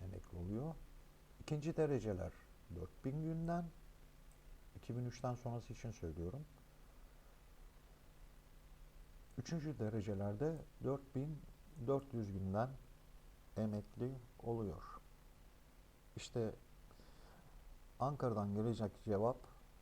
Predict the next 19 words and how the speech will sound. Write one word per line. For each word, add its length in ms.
sizin 420
derecenizi 720
belirleyecek. 800
Artık 480
yüzde 320
seksen 460
ile 200
yüzde 240
yüz 180
arasıysa 760
birinci 420
derece, 500
altmış 420
ile 140
yetmiş 360
dokuz 260
arasıysa 520
ikinci 520
derece, 460